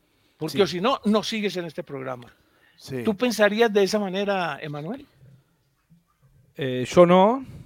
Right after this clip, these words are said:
Speaker 3: pero si me mandan de arriba en otras circunstancias, eh, me, me, no quiero decir me ha tocado hacerlo, pero como persona a cargo de una transmisión muchas veces,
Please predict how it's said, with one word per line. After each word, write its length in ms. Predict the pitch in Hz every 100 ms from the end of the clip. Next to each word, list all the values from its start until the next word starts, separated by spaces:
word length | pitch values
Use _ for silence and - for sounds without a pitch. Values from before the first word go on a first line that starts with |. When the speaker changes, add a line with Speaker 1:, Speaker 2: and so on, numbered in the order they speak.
| - _ _ -
Speaker 3:
pero 240 | 139 165
si 140 | -
me 120 | 127 123
mandan 340 | 131 139 131
de 80 | 131
arriba 480 | 135 156 151 160 170
en 220 | 131 120
otras 320 | 131 135 131
circunstancias, 920 | - 123 127 120 156 147 156 165 - - -
eh, 560 | 156 143 131 123 117 117
me, 220 | 117 120
me, 180 | 123 120 110 _ _ _ _ _ _ _ _ _ _ _ _ _ _ _ _ _ _
no 80 | 151
quiero 160 | 156 156
decir 180 | 139
me 100 | 156
ha 80 | 147
tocado 480 | 147 143 143 139 123 - _ _ _ 123
hacerlo, 520 | 113 - 175 135 117
pero 960 | 113 117 113 110 110 110 110 110 107 107
como 340 | - 117 117 113
persona 380 | 127 117 160 151
a 60 |
cargo 200 | 151 156
de 60 | 151
una 140 | 143
transmisión 600 | 131 123 139 - 170 170
muchas 360 | 170 156 147 135
veces, 500 | 156 143 165 214